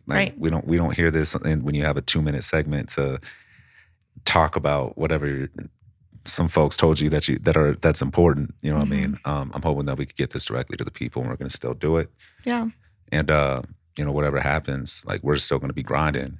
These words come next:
Speaker 1: And the other thing I hope people understand is if someone's running for school board, and I think about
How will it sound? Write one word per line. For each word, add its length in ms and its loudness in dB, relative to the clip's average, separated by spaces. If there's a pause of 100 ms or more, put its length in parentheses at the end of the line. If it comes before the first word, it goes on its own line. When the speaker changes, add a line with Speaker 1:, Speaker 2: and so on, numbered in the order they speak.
Speaker 1:
And 260 -4 (680)
the 80 8
other 160 10
thing 200 6
I 80 6
hope 200 0
people 300 -2
understand 500 -2
is 340 -2 (500)
if 100 4
someone's 300 4
running 320 4
for 100 -4
school 260 4
board, 420 -4 (1160)
and 160 -2
I 40 2
think 240 2
about 360 4